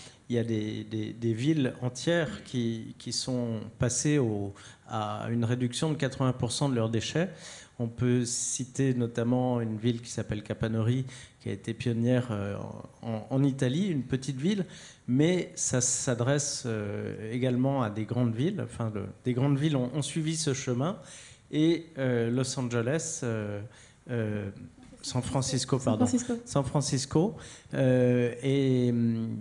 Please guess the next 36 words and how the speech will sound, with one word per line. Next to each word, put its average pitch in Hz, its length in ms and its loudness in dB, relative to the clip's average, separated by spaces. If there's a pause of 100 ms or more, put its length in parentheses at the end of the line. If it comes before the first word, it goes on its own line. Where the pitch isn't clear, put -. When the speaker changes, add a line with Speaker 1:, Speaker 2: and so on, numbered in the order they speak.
(120)
Speaker 1:
a 123 100 2
réduit 151 600 2
justement 131 520 0
de 135 160 2
quatre-vingts 131 380 0
pour 131 200 -2
cent 151 360 0
ses - 260 -4
déchets, 120 460 0 (400)
ce - 100 -10
qui 123 260 2
est 117 80 0
quand - 180 -2
même 120 260 2 (180)
colossal. 135 680 2 (460)
Et, 135 420 2
euh, 117 280 -8
il 117 160 -4
s'apprête 147 480 -4
à 117 120 0
aller 117 200 0
vers 127 180 0
les 117 120 -2
quatre-vingt-dix. 117 720 -2 (100)
Donc, 123 320 -2
euh, 110 320 -2 (540)
c'est - 200 -4
quelque 117 280 -2
chose 147 300 0
qui - 240 -2
est, 120 160 2
euh, 101 200 -2
vraiment, 123 600 2
euh, 104 180 -4 (100)
en 120 140 0
route. 175 480 0